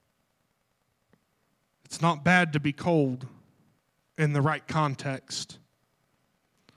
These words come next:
But Jesus also tells the people of Laodicea that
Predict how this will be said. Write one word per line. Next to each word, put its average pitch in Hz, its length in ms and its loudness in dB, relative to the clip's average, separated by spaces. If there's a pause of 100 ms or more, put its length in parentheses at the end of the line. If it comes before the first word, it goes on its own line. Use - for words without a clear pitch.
(240)
But 156 160 4
Jesus 180 420 8
also 190 360 8
tells 185 680 4 (200)
the 160 80 -2
people 190 360 6
of 160 100 4
Laodicea 175 680 6
that 156 220 4